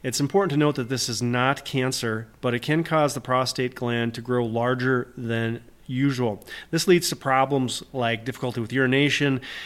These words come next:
getting up at night to go to the bathroom, urinating more frequently, and can really be disruptive to a person's lifestyle, particularly those that travel or if you're sitting on an airplane or in office meetings,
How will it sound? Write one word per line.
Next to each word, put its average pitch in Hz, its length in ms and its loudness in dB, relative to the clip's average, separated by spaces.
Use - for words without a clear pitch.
getting 120 240 -2
up 120 100 -4
at 131 60 -2
night 123 240 0
to 123 80 -6
go 123 100 0
to 120 60 -4
the 117 80 -4
bathroom, 127 580 4
urinating 143 400 4
more 131 160 4
frequently, 123 680 0
and 117 240 -2
can 139 120 0
really 147 160 4
be 131 100 0
disruptive 123 680 0
to 120 180 -2
a 113 60 -2
person's 117 340 -4
lifestyle, 117 540 -2
particularly 120 420 -2
those 117 300 -2
that 113 120 -6
travel 147 420 4
or 127 100 2
if 113 80 -4
you're 110 80 -4
sitting 127 260 0
on 120 80 2
an 117 140 0
airplane 123 420 2
or 113 160 0
in 113 100 -2
office 117 440 -4
meetings, 117 420 0